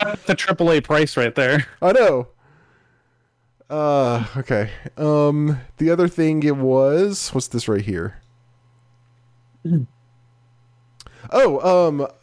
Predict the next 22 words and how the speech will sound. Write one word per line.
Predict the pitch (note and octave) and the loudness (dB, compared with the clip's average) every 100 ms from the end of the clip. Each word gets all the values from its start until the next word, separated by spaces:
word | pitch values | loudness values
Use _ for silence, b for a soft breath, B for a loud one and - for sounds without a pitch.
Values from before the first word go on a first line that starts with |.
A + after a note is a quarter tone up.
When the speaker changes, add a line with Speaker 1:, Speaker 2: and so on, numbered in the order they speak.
| D3 | -8
Speaker 2:
gog | C#3 G3+ F#3 D3+ D3+ | -2 2 2 2 0
is | D3 C#3+ B2 | -2 -2 -2
giving | D#3 F3 F3 | -4 -2 -2
away | D#3+ D#3 D#3 D#3 D#3 | 0 2 2 2 0
three | D3+ - F#3 G3 | -2 -2 0 0
games | F#3 F3+ D#3+ | 0 -2 -2
until | D#3 - D3+ | -6 -2 -2
September | C#3+ C3+ E3+ D3+ B2 | 0 -4 -2 -2 -4
third, | - E3+ E3+ D#3+ | 0 2 2 0
three | D3 D#3 | -2 -4
classic | - D3+ D3+ C#3 | 0 -2 -2 -2
games. | D3 D3 C#3 - b b b b | -2 -2 -4 -12 b b b b
Um, | C3 C3+ A#2 A2 | -2 0 0 0
Ultima | D#3 F3+ F#3+ F3 | -2 0 0 0
Underworld | D#3 E3 D3+ D#3 C#3+ | 0 0 2 2 0
one | C#3+ | 0
and | C3 A2+ | -2 -2
two, | F#3 F3 | -2 0
well, | C#3+ | 0
actually | - A#2+ | -2 -8
four | - B2 | -4 -2
games. | G#2+ G#2 | -2 -4